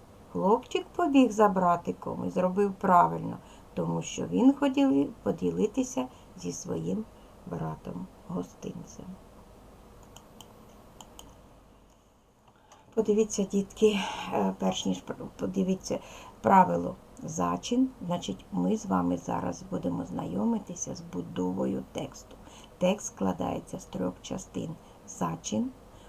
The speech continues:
основна частина і кінцівка. Що ж таке зачин? Зачин — це невелика за обсягом частина твору. В ній ми знайомимося з героями чи подіями твору. Зачин.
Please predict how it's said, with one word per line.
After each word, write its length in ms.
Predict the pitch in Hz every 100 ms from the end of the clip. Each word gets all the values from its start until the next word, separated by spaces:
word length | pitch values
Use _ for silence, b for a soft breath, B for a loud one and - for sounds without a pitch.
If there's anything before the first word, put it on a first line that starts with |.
| B
основна 680 | 180 - 185 170 165 165 160
частина 600 | - 190 - 226 247 247 B B -
і 40 |
кінцівка. 720 | 190 185 190 - - - - - B B
Що 300 | - - 302
ж 140 | 320 -
таке 320 | 262 208 214
зачин? 520 | - 165 151 - 190 - - B B B B
Зачин — 760 | 185 185 208 180 - 226 240 262 -
це 180 | 240
невелика 680 | 247 262 285 302 427 - 208
за 200 | 185 190
обсягом 540 | 226 277 - 202 185 185
частина 580 | 202 190 - 233 - - -
твору. 460 | 170 165 - 214 254 - B B B B B
В 140 | 170
ній 480 | 180 185 214 311 403 - -
ми 240 | 196 190
знайомимося 1000 | 180 170 160 170 214 294 320 320 - 294
з 100 | 214
героями 680 | 165 170 170 208 262 269 277 B B
чи 140 | - 165
подіями 600 | 170 156 175 180 180 185
твору. 480 | 185 165 - 170 185 - - - - - - - - - - - - - - B B B -
Зачин. 460 | 175 190 - -